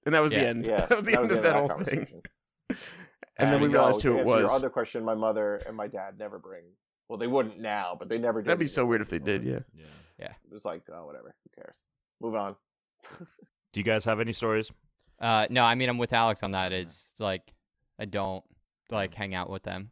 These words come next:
Speaker 4: or
Speaker 1: I don't
Speaker 4: no
Speaker 1: think
Speaker 4: one asks
Speaker 1: if I
Speaker 4: about them.
Speaker 1: even
Speaker 3: Mine, uh,
Speaker 1: ha-,
Speaker 3: mine
Speaker 1: had
Speaker 3: are
Speaker 1: a
Speaker 3: all,
Speaker 1: girlfriend,
Speaker 3: like
Speaker 1: like, my mom would ever bring it up. I feel like
Speaker 4: I also,
Speaker 1: she,
Speaker 4: like
Speaker 1: my, my sister went out with a guy for, like, five years or something like that, and my mom consistently just referred to her, him as your sister's friend, Chris.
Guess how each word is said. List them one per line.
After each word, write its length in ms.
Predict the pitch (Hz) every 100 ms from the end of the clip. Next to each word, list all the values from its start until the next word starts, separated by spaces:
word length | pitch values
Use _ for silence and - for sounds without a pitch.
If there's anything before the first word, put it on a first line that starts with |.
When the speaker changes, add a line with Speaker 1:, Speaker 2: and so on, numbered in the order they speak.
| -
Speaker 4:
or 240 | 104 95 - -
Speaker 1:
I 60 | 160
don't 120 | -
Speaker 4:
no 80 | 104
Speaker 1:
think 120 | 101
Speaker 4:
one 60 |
asks 180 | 95 98 170
Speaker 1:
if 80 | 175
I 80 |
Speaker 4:
about 100 | 170
them. 80 | 120
Speaker 1:
even 140 | 170 -
Speaker 3:
Mine, 200 | 139 160
uh, 220 | 139 123
Speaker 1:
ha-, 240 | 107 123 170 -
Speaker 3:
mine 220 | 117 127
Speaker 1:
had 160 | 147 202
Speaker 3:
are 40 |
Speaker 1:
a 40 | 131
Speaker 3:
all, 80 | 107
Speaker 1:
girlfriend, 320 | 113 95 117
Speaker 3:
like 100 | 110
Speaker 1:
like, 40 |
my 100 | 117
mom 220 | 123 123
would 80 | 120
ever 160 | 123 123
bring 220 | 127 123
it 80 | 123
up. 140 | 151
I 60 | 131
feel 180 | - 135
like 200 | - -
Speaker 4:
I 120 | 120 139
also, 200 | 139 214
Speaker 1:
she, 60 |
Speaker 4:
like 120 | 127
Speaker 1:
my, 200 | 156 170 -
my 120 | 185
sister 280 | - 247 202
went 80 | 156
out 60 |
with 80 | 127
a 60 | 123
guy 160 | 120
for, 120 | 117
like, 120 | 120 -
five 340 | 156 151 139
years 480 | 135 113 113 - - -
or 80 |
something 240 | - 131 98
like 120 | 113
that, 240 | 113 - - - - - _
and 200 | - 131
my 100 | 123
mom 280 | 127 139 147
consistently 680 | - 135 - 139 - 139 131
just 200 | 123 123
referred 360 | 117 131 127 120
to 100 | 123
her, 200 | 127 -
him 360 | - 139 127 123
as 420 | - 117 113 - - _ _ _ -
your 160 | 127
sister's 460 | 120 170 147 143 123
friend, 460 | - 135 135 120 -
Chris. 540 | - 123 - - -